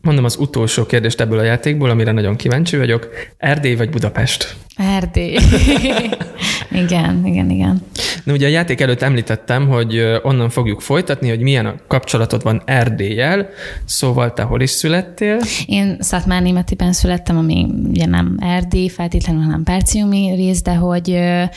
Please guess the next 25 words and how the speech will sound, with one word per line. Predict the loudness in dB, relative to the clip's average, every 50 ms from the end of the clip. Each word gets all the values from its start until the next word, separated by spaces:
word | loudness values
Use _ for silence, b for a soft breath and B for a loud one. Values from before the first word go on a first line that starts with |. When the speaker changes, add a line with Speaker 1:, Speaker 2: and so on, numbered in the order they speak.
| B B B B
Speaker 2:
nagyon | 0 0 2 2 2 2 0
sokat, | 0 -2 -4 -4 -2 -2 -2 -2 -2 -2
ö, | 0 0 0 2 0 0 0 0 0
sok | 0 0 0 0
időt | 0 0 0 -2
töltöttem | 0 -2 -2 -2 -2 -2 -2 0 0 0
Székelyudvarhelyen, | 0 0 0 -2 -2 0 0 0 0 0 0 0 0 2 2 2 2 2 2 2 2
mert | 2 2 0 0 0
a |
nagyszüleim | 0 0 2 0 0 0 0 2 2 2 2
még | 2 0 0 -2
mai | -2 0 0 2 2
napig | 2 0 0 0 0 0
ott | -2 0 0
élnek | 0 0 0 0 0
anyukám | 0 0 0 0 0 0 2
részéről, | 2 0 0 0 0 0 0 0 0 0 0 0 0 0
mert | 0 0 0 0 0
ő | 0 0
székelyudvarhelyi, | 0 0 0 -2 -2 0 0 0 0 0 0 0 0 0 0 0 -2 -2 -4 -6 -8 B B B B B B
és | -2 0 0
a | 2 0 0 -2
családunk | -2 -2 0 0 0 0 0 0 2 2
nagy | 2 2 0 0
része. | 0 0 0 0 0 0 0 0 -2 -2